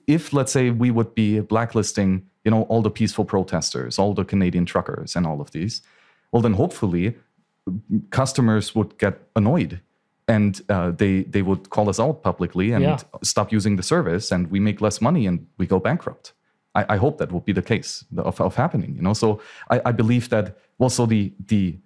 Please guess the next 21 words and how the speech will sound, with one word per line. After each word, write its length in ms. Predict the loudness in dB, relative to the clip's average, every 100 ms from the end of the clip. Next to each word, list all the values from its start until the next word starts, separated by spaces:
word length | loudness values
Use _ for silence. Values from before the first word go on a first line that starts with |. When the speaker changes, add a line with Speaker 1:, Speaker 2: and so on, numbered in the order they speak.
| _ _ _ _ -6
Speaker 1:
the, 140 | -2
the 100 | 2
merchant 400 | 2 0 0 0
has 160 | 2 0
a 60 |
somewhat 420 | 0 2 2 0 -4
moral 440 | 0 2 2 2 -2
duty 420 | 0 -2 0 -2
to, 380 | 0 0 0 -2 0
to 100 | 2
not 180 | 2
work 160 | 0 -2
with 140 | -4
criminals. 520 | 0 2 2 0 0 2
And, 160 | 0 -2 -2
and 120 | 2 2
then 100 | 2
the, 160 | 0 0
the 100 | -4
customers 680 | 0 0 0 0 0 -2 0
have 300 | 0 0